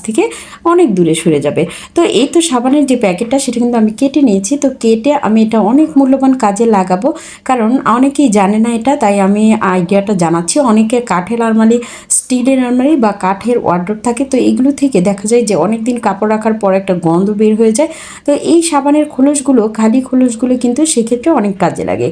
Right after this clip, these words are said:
তো সেটা কিভাবে? যে সাবানের গ্রানটা থাকে, এই গ্রানটা কিন্তু কাগজেই থেকে যায়। তো সেই কারণে এই কাগজগুলো সুন্দরভাবে এই প্যাকেটগুলো কেটে কাপড়ের যে ড্রয়ার বা আলমারি, সেটাতে দিয়ে রাখবে।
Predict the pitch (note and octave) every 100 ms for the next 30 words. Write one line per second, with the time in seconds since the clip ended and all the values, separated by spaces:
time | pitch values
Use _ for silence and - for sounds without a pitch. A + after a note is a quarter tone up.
0 | - - - C#4+ C#4+ D#4 D4+ D#4 D4 D4
1 | E4+ E4 B3+ C4 A#3+ B3+ C4+ - A3 A3
2 | C4 C#4+ C#4+ G3+ - A#3 G#3+ A3+ A3+ B3
3 | C#4 E4 G#3 F3+ G3 G3+ F#3+ F3 E3+ D#3
4 | D3+ D#3 - - - C#4+ C#4+ D#4 D#4 E4
5 | C4+ G#3+ - B3 A#3+ A3+ C4+ C4+ D4 G#3+
6 | A3 A#3 A#3 A#3+ A#3+ B3 C4 A#3 A3+ A3+
7 | G3 F3+ G3 G3+ A#3+ A#3+ F#3+ F#3 F3+ D#4
8 | - - - - G3+ G3+ B3+ D4+ A3 A#3
9 | E3+ F3 F#3 G#3+ G#3+ F#3+ - G#3 B3+ C#4+
10 | A3 A3 A3 G#3 G#3+ F4+ F#3 F#3+ D#3 C3+
11 | A2+